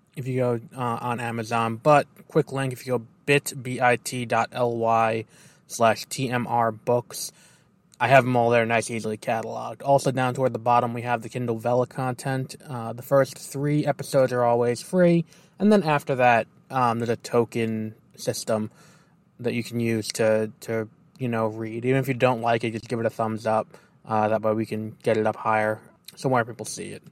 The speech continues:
So one final time, that's bit, B I T dot L Y slash T M R books, and every Wednesday there's a new Vella book that goes up. Taser and Acrobat,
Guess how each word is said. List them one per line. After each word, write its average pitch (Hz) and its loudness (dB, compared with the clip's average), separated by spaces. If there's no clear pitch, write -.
So - 4
one 160 8
final 156 6
time, 139 2
that's 131 0
bit, 156 2
B 139 -2
I 131 6
T 131 -6
dot 123 2
L 135 4
Y 120 2
slash 117 -2
T 131 -8
M 127 -2
R 120 4
books, 120 -6
and 120 -6
every 131 4
Wednesday 117 2
there's 110 -2
a 113 -4
new 113 -4
Vella 110 2
book 113 -6
that 123 -12
goes 113 -8
up. 110 -8
Taser 123 2
and 113 2
Acrobat, 113 -2